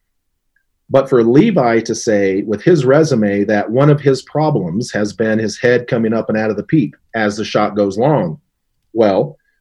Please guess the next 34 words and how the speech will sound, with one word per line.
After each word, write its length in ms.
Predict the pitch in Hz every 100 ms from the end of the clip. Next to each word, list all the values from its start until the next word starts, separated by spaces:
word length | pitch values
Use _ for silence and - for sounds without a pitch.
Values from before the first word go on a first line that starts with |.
| _
now 240 | 101 120
we're 120 | 143 139
gonna 160 | 135
get 180 | 123 127
into 400 | 123 120 117 120
the 160 | 110 110
immediate, 760 | 107 127 151 147 135 120 - - _ _ _ _ _ -
uh, 420 | 107 101 98 92 - _ _ _
mental 720 | 107 113 131 131 120 107 92 -
feedback 640 | _ 156 185 139 92 92 -
of 120 | 101
what 300 | 104 127 135
the, 360 | 120 107 101 95 _ -
of 140 | 104
what 260 | 104 123 123
it 160 | 117
can 160 | - 104
do, 280 | 117 92 69 _ _ _ _ _ -
uh, 100 | 90
what 240 | 95 135
the 60 | 135
nose 260 | 120 120 113
button 280 | 123 123
can 160 | 117 113
do 180 | 110 113
versus, 640 | 107 131 135 113 104 - _
versus 460 | 113 123 123 110 101
the, 260 | 107 104 98
uh, 40 |
kisser, 340 | - 101 - 101
because 260 | 104 117
the 60 | 110
kisser 400 | - 165 147 131
is 340 | 113 104 -